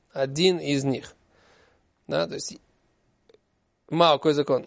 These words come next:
«Кулуй байлов байнун», все хозяева требуются. Валейка, здесь нет. «Одильма михау палга дидей михау мифтар». От своей половины он, э, его освободил. То есть здесь мы уже видим, что это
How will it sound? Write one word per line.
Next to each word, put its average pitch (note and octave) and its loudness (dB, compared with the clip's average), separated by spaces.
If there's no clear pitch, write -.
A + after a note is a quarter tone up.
«Кулуй G#3+ 4
байлов D3 4
байнун», C#3+ 0
все F#3+ 2
хозяева D3 2
требуются. C3 -2
Валейка, C3+ 2
здесь C3 0
нет. B2+ -2
«Одильма G3 2
михау E3+ 4
палга A3 4
дидей G3+ 4
михау G3 2
мифтар». F#3 -4
От D3 -4
своей E3+ 6
половины F#3+ 2
он, E3+ 2
э, D3 0
его D3+ 6
освободил. C#3+ 0
То C#3 -14
есть C3+ -8
здесь F3 4
мы E3 2
уже D3 2
видим, D#3 0
что A2 0
это B2 2